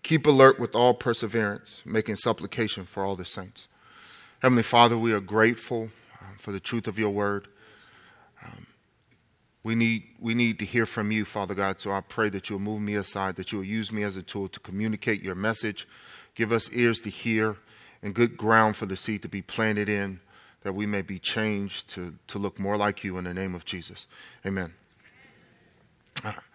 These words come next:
tonight, my sermon really is, is focusing on this idea that prayer unleashes victory.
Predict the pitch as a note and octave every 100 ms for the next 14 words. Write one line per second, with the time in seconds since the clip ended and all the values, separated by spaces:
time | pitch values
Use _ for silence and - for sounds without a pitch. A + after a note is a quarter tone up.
0 | - - - - C3+ D3 C3+ - - D3
1 | A#2 - D3 D3+ D3 B2+ A#2 B2+ C3+ C#3
2 | C3 A#2+ - - - - - - A#2 -
3 | - D#3+ D#3+ D3+ - D3+ C3+ B2 B2+ C3+
4 | B2+ B2+ - B2 A#2+ A2 B2 B2+ A#2 G#2+
5 | G#2 - - - D3+ D3+ D3 C#3 C3+ A#2+
6 | - - - - C3+ B2 A#2 C#3 C3 -
7 | A2+ G#2+ - G#2+ A2 A#2+ - F#2 F2+ D#2+